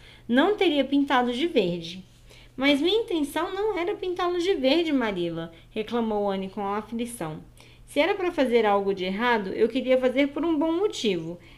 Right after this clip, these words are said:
Ela di-, ele disse que isso ia deixar meu cabelo com um lindo tom de preto, como os corvos. Ele definitivamente me garantiu que era isso o que ia acontecer."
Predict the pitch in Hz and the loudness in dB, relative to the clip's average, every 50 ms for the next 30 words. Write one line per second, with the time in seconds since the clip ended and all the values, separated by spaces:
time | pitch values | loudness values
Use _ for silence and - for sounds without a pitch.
0 | - - - 196 208 220 214 190 214 220 214 - - - - - - - 254 320 | -18 -10 -6 -2 0 0 0 0 -2 -4 -4 -6 -10 -14 -20 -14 -4 0 2 2
1 | 359 349 262 208 233 294 302 277 285 - 226 214 - 240 247 254 247 - 277 269 | 4 4 2 0 0 -2 -2 -2 -2 -4 -6 -8 -6 -8 -8 -8 -6 -6 -6 -6
2 | 269 - - - - 240 262 330 359 311 302 254 240 247 - 247 240 240 240 226 | -6 -8 -10 -12 -8 -2 0 0 0 2 2 2 2 2 0 0 0 0 0 0
3 | 220 220 240 226 208 208 220 220 226 226 226 339 392 370 294 247 262 285 302 285 | -2 -2 -2 -2 0 0 2 2 2 0 -2 -4 -4 -2 0 2 2 2 2 0
4 | 233 220 226 - 233 240 240 240 311 330 - - 240 220 220 214 220 220 - 196 | -2 -4 -2 -2 0 0 0 0 0 -2 -2 0 4 4 4 4 2 0 -12 -14
5 | - - 240 247 262 294 339 330 - - - 226 220 220 202 190 175 185 - - | -8 -4 -2 0 0 0 -2 -2 -6 -4 2 2 2 2 2 -2 -10 -12 -14 -16
6 | - - - - - - - - - - 240 254 254 208 233 294 330 294 277 262 | -18 -20 -20 -20 -20 -20 -20 -12 -4 0 2 2 2 2 2 2 2 2 0 -2
7 | - 262 240 233 226 226 226 240 240 240 - 240 233 226 233 262 285 320 330 302 | -2 -4 -4 -4 -2 -2 -4 -4 -4 -6 -6 -6 -4 -2 -2 -2 -2 -2 -4 -6
8 | 277 - - 240 226 226 220 226 - - - - - 269 247 240 240 240 233 - | -8 -8 -6 -4 -4 -4 -6 -8 -12 -20 -20 -8 -2 2 2 2 2 2 -2 -2
9 | - 262 311 359 349 359 - - 349 339 330 - - - - - - 254 247 247 | 0 4 4 4 4 2 -2 0 0 0 0 0 -6 -10 -8 -6 -6 -6 -4 -2
10 | 262 285 277 277 277 285 277 277 302 285 285 - - 170 151 180 - | 2 2 2 2 0 -2 -4 -4 -4 -8 -8 -6 -6 -6 -6 -8 -12